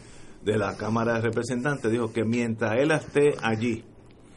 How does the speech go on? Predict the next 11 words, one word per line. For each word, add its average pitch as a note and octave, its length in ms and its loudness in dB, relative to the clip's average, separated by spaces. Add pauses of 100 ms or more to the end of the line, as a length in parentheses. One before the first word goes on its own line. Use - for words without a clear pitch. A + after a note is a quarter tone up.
(260)
y G2 80 -2
lo F#2+ 160 0
oí, D3 340 2
estoy G2+ 260 -6
traduciendo C3 500 0
en B2+ 80 -2
español G#2+ 380 -2
lo A#2 100 0
más A2 220 -4
cercano A#2 640 -2
posible, F2+ 540 -6